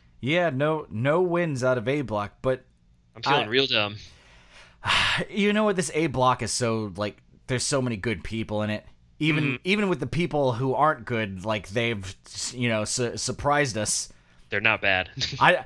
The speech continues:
Speaker 1: I didn't, I didn't think Archer was gonna be climbing up at anyone,
Speaker 2: I
Speaker 1: anyone's list. Like,
Speaker 2: Yeah.
Speaker 1: it, it was certainly like, we'll, we'll see what happens, but now maybe I, I kinda wanna see him work some of these other people and,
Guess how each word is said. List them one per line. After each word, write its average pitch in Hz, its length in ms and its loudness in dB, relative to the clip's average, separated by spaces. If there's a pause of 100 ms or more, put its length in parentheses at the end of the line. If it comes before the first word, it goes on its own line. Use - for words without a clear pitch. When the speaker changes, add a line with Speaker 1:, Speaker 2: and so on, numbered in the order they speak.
(160)
Speaker 1:
I 151 100 8
didn't, 180 380 2
I 143 140 6
didn't 165 240 4
think 156 300 0
Archer 160 340 6
was 127 120 0
gonna 135 160 0
be 120 120 2
climbing 127 400 2
up 120 160 -2
at 127 120 0
anyone, 127 580 -2
Speaker 2:
I - 120 -4
Speaker 1:
anyone's 131 500 0
list. - 600 0 (160)
Like, 113 360 -4
Speaker 2:
Yeah. 131 320 6 (640)
Speaker 1:
it, 139 340 0
it 131 160 -2
was 131 200 0
certainly 160 580 0
like, 127 220 0
we'll, 147 220 2
we'll 143 180 0
see 165 200 0
what 131 160 0
happens, 131 480 -2
but 107 220 -4
now 131 220 0
maybe 135 360 0
I, 113 200 0 (100)
I 117 140 0
kinda 127 240 0
wanna 120 240 -2
see 135 180 -4
him 113 140 -2
work 127 200 -2
some 117 160 -2
of 110 60 -4
these 110 180 -4
other 104 160 -4
people 110 440 -6
and, 95 180 -8